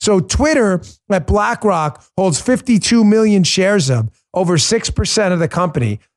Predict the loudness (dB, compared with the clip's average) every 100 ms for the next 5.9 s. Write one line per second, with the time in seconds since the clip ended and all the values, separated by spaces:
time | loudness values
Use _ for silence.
0 | -4 0 0 0 0 0 0 0 0 0
1 | 2 2 2 0 0 -2 _ _ _ _
2 | _ _ 0 0 2 0 -2 -2 0 0
3 | 0 0 0 0 0 -2 -2 -2 -2 0
4 | 0 2 2 2 0 -2 -2 0 0 0
5 | 0 -4 _ _ -4 -2 -2 -4 -8